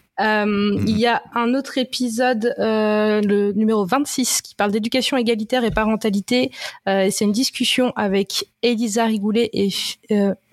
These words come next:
Speaker 1: Pila Intika, c'est ça ? Moi, je
Speaker 2: Petit
Speaker 1: dis bien.
Speaker 2: gars.
Speaker 1: Est-ce que
Speaker 2: Tout
Speaker 1: tu
Speaker 2: à
Speaker 1: veux
Speaker 2: fait.
Speaker 1: dire deux mots sur, euh, l'épisode, euh, du coup ?
Speaker 2: Dans cet épisode, il y a quelque chose qui m'a vraiment marqué, euh, une réflexion de Pila que j'ai, que j'ai beaucoup, beaucoup, beaucoup appréciée.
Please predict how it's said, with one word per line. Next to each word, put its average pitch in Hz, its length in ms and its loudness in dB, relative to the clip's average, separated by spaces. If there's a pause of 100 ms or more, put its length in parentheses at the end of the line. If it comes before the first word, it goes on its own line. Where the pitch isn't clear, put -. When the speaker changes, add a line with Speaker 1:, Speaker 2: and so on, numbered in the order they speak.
(400)
Speaker 1:
Pila 233 400 0 (400)
Intika, 226 920 -4
c'est 240 160 -4
ça ? 233 220 0 (360)
Moi, 214 100 2
je 202 60 0
Speaker 2:
Petit 208 100 -4
Speaker 1:
dis 196 40 0
bien. 208 140 2
Speaker 2:
gars. 226 120 -6 (340)
Speaker 1:
Est-ce 214 160 0
que 208 80 -2
Speaker 2:
Tout 185 60 -2
Speaker 1:
tu - 60 0
Speaker 2:
à 180 40 2
Speaker 1:
veux 208 80 2
Speaker 2:
fait. 202 60 0
Speaker 1:
dire 202 200 0
deux 202 80 2
mots 208 180 2
sur, 208 260 -2
euh, 208 180 2
l'épisode, 202 440 -2
euh, 208 220 2
du 214 120 -12
coup ? - 100 -20 (160)
Speaker 2:
Dans 113 100 0
cet 127 200 -6
épisode, 147 260 -2
il 147 40 -4
y - 20 -4
a 120 40 -4
quelque 117 120 -8
chose - 160 -6
qui - 140 -10
m'a 110 80 -2
vraiment 120 240 -4
marqué, 131 440 -6 (380)
euh, 101 60 -4
une 101 80 -2
réflexion 117 360 -4
de 143 60 -6
Pila 131 280 -2
que - 180 -8
j'ai, 101 200 -2
que - 120 -6
j'ai 101 140 -4
beaucoup, 120 300 -6
beaucoup, 127 300 -6
beaucoup 117 300 -4
appréciée. 110 480 -4